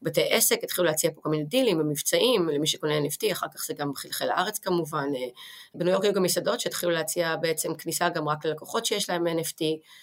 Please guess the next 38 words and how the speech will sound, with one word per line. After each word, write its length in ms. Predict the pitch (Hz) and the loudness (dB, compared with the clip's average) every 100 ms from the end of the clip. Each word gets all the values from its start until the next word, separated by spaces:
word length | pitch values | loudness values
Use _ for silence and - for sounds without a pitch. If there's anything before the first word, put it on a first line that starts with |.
| - - | -18 -2
אה, 200 | 156 156 | 2 4
היה 140 | 151 156 | 4 4
כמובן 280 | 175 160 156 | 4 2 2
את 60 | |
השור 200 | 151 175 | 2 2
המפורסם 500 | 165 151 - 151 156 | 2 2 0 0 2
במיאמי, 520 | 156 151 160 180 247 185 | 2 2 4 4 4 0
שהיה 280 | - 156 | 2 2
אמור, 280 | 156 160 156 | 2 2 2
אה, 180 | 156 151 151 _ _ _ _ - | 0 0 -4 _ _ _ _ 4
להוות 480 | 175 175 170 214 | 6 6 4 2
איום 420 | 214 190 202 247 202 | 2 4 6 6 6
על 120 | 180 | 6
השור, 420 | 175 - 190 190 | 4 6 6 6
אה, 160 | 185 180 | 6 6
של 200 | 196 180 | 6 6
וול 220 | 185 202 | 6 6
סטריט, 420 | 196 165 151 147 | 4 2 2 2
על 220 | 139 151 151 | 2 4 4
החוסן 720 | 151 151 151 151 202 196 170 | 4 4 2 2 4 4 2
הכלכלי 480 | 165 170 170 180 180 | 2 0 4 4 4
והעידן 400 | 151 - 165 170 | 2 4 4 4
הפיננסי 520 | 156 165 160 156 - | 2 2 2 2 0
הבא. 240 | 151 147 175 - - - - - - | 2 2 0 -4 -20 -20 -20 -10 2
אה, 200 | 170 160 147 | 6 6 4
וכמובן 440 | 156 165 175 269 247 | 2 4 6 4 4
מיותר 280 | 180 180 | 4 4
לציין 480 | 180 190 220 269 220 | 4 4 4 4 4
שהלוגויים 720 | - 170 165 160 175 180 220 | 2 4 4 6 4 4 2
של 100 | 165 | 2
החברות 340 | 175 170 170 190 | 0 0 -2 -2
קריפטו 420 | 196 254 - 185 | 0 0 2 2
איתרו, 560 | 165 156 175 202 233 175 | 2 0 2 4 4 4
אה, 120 | 165 160 - - - - | 2 -2 -12 -20 -8 -6
את 80 | |
כל 200 | 156 202 | 2 4
הארינות, 540 | 214 196 175 196 220 - | 6 6 6 2 2 2
אה, 180 | 175 | 4